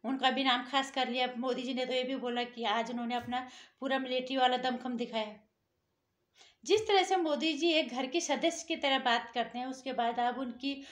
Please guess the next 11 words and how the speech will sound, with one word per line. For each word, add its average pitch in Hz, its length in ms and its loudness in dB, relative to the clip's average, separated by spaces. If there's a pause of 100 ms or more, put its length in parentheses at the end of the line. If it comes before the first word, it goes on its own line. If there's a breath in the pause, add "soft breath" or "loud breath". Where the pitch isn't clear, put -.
(200 loud breath)
उनसे 294 260 0
इस 294 240 0
तरह 285 160 4
से, 285 320 2
अ, 269 320 2 (320 loud breath)
इस 370 260 4
तरह 359 180 8
की 359 400 4
सोच 320 380 2
रखते 302 240 2
हो। 254 320 -6